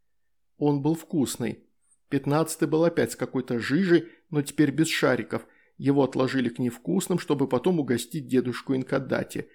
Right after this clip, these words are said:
Шестнадцатый пирожок был с грибами, семнадцатый с творогом, восемнадцатый с бараниной и зеленью, девятнадцатый с фаршем и яйцом посередине,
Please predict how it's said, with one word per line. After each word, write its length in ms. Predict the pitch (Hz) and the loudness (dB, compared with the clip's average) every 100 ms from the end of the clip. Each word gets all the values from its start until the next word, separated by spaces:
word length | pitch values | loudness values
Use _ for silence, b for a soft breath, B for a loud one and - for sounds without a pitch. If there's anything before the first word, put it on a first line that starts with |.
| b b b | b b b
Шестнадцатый 640 | - 139 - 170 160 - 143 | -4 -4 0 0 0 -2 0
пирожок 480 | 147 143 139 156 | 2 2 2 0
был 140 | 135 147 | 0 0
с 60 | |
грибами, 600 | 131 151 - 117 - 131 b b _ - | 2 2 2 0 0 -4 b b _ -8
семнадцатый 640 | - 143 139 143 - 131 | -2 2 2 0 -2 -6
с 80 | - | -6
творогом, 580 | - 120 165 180 185 180 b b b | -6 0 2 4 2 0 b b b
восемнадцатый 680 | 131 - 143 131 117 - 123 | -4 0 2 2 -2 -4 -6
с 60 | 107 | -2
бараниной 640 | 120 120 156 143 120 110 | 0 4 4 4 2 2
и 40 | |
зеленью, 540 | 104 107 117 151 185 160 | 0 0 2 2 2 2
девятнадцатый 680 | 127 120 135 120 - - | 0 0 -2 -4 -4 -8
с 60 | - | -8
фаршем 460 | - 139 - - - | 0 0 0 -6 -6
и 120 | 131 | -4
яйцом 340 | 131 - 123 | -2 -2 -4
посередине, 720 | 120 117 123 113 107 165 190 | -4 -4 -4 -4 -2 2 2